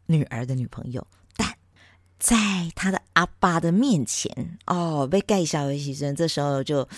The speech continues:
很清楚了，就是她妈妈不敢跟她的阿爸介绍，哎，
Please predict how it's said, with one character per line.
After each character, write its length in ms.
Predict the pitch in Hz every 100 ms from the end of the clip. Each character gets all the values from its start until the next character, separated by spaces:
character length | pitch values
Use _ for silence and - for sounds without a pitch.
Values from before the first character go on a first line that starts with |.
| - - -
很 200 | 143 131
清 200 | 160 170
楚 200 | - 120
了， 260 | - - - _ -
就 100 | 151
是 220 | 151 143
她 160 | -
妈 160 | 170 170
妈 160 | 175 170
不 100 | -
敢 300 | 175 151 123 - -
跟 180 | 147 147
她 140 | 151
的 80 | -
阿 100 | 117
爸 320 | - 113 104 -
介 260 | - 190 151
绍， 400 | 120 - 110 - _ _ _ _ _
哎， 380 | 143 139 147 143